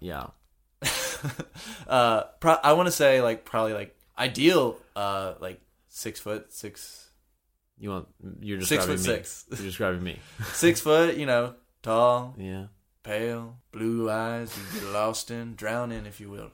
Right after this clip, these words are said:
Speaker 2: oceans deep.
Speaker 1: God.
Speaker 2: New ocean
Speaker 1: What's your
Speaker 2: was discovered.
Speaker 1: tallest?
Speaker 2: Did you, uh, fall from heaven? 'Cause, uh,
Speaker 1: Don't.
Speaker 2: you got big ass wings.
Speaker 1: All right, we work together now.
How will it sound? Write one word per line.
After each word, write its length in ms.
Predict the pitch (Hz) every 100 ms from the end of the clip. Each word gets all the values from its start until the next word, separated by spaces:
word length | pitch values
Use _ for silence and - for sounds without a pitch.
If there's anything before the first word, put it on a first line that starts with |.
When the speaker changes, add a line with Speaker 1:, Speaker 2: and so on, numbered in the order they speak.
| -
Speaker 2:
oceans 520 | 127 123 104 98 127
deep. 300 | - - - -
Speaker 1:
God. 340 | 101 90 85 90 _
Speaker 2:
New 240 | 101 131 139
ocean 180 | 156 127
Speaker 1:
What's 100 | 135
your 60 |
Speaker 2:
was 80 | 113
discovered. 140 | 120 110 98
Speaker 1:
tallest? 220 | 107 107 - _ _
Speaker 2:
Did 200 | 107 98
you, 300 | 131 165 165
uh, 460 | 147 143 135 127 117 - _
fall 300 | 135 143 143
from 180 | 127
heaven? 460 | 123 147 156 160 156
'Cause, 340 | 123 113 104
uh, 400 | 110 107 104 101 101 _ _
Speaker 1:
Don't. 300 | - 98 92 - _ _ _ _ -
Speaker 2:
you 140 | 117
got 240 | 92 90
big 140 | 117 127
ass 340 | 127 127 127
wings. 500 | 131 127 117 104 98
Speaker 1:
All 80 | 95
right, 100 | 92
we 100 | 101
work 220 | 101 110
together 280 | 127 123 127
now. 340 | 135 143 156